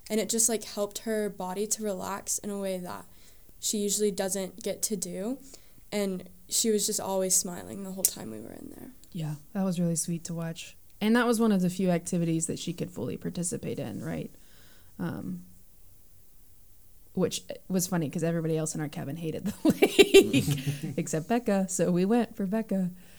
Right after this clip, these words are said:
Speaker 2: Um,
Speaker 3: Uh, tell me, like, uh, if you were gonna give,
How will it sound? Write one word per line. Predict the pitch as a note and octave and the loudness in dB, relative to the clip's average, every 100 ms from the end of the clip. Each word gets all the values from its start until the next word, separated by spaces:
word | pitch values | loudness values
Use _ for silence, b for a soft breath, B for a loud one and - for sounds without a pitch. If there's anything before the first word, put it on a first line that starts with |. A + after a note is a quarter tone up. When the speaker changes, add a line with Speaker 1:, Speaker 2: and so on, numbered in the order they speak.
| B - - | B -10 -4
Speaker 2:
Um, | F3 - F3 F3+ - - - - - - - - - - - - | -2 -2 -4 -6 -12 -20 -20 -20 -20 -20 -20 -20 -20 -20 -14 -2
Speaker 3:
Uh, | D3+ | -2
tell | D3 G3 G#3 | 0 -2 0
me, | A3 | 0
like, | F3 D#3 B2+ - - | 0 0 0 -4 -6
uh, | B2+ A2 G2+ G#2 - | -4 -4 -4 -8 -8
if | - A#2+ | -8 -2
you | D3 | 0
were | D#3 D3+ | 0 0
gonna | D#3 C3 | 0 -2
give, | A2 B2 A2+ A2+ A2+ - | 0 2 2 0 -4 -8